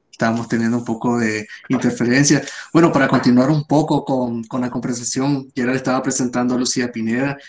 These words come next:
Yo creo que la mayoría de los nicaragüenses la conocemos a Lucía porque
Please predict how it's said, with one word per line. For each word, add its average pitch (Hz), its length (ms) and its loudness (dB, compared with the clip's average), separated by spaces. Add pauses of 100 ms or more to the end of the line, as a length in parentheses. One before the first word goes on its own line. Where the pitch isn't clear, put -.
(140)
Yo - 60 -10
creo 160 160 4
que 180 80 4
la 175 80 6
mayoría 165 380 8
de 170 40 4
los 170 100 4
nicaragüenses 143 880 2
la 123 160 -4
conocemos 123 640 -4
a 123 60 -4
Lucía 123 580 -2 (560)
porque 117 680 2